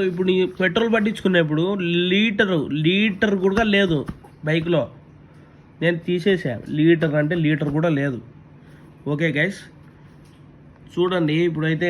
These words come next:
మనం థర్టీ ఎయిట్ వచ్చింది లీటరు. ఒకవేళ అంటే, ఒకవేళ కావాలంటే అంతగా మీరే, మీరే చూసుకోండి. ఫస్ట్ చూడండి, ఇది చూడండి, ఇది చూడండి,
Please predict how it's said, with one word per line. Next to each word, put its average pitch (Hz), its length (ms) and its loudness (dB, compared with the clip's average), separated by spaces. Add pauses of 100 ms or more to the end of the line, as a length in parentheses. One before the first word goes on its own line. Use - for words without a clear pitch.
(120)
మనం 156 180 2 (1500)
థర్టీ 147 360 0
ఎయిట్ 156 200 0
వచ్చింది 160 340 0 (1080)
లీటరు. 143 360 0 (1500)
ఒకవేళ 175 240 0 (100)
అంటే, 170 180 -4 (220)
ఒకవేళ 160 340 -6
కావాలంటే 165 580 0
అంతగా 165 360 0 (1300)
మీరే, 185 200 2 (100)
మీరే 196 300 2
చూసుకోండి. 147 420 -2 (580)
ఫస్ట్ 131 260 -10 (360)
చూడండి, 127 420 -4 (120)
ఇది 131 180 -6
చూడండి, 127 460 -6
ఇది 127 180 -8
చూడండి, 120 380 -6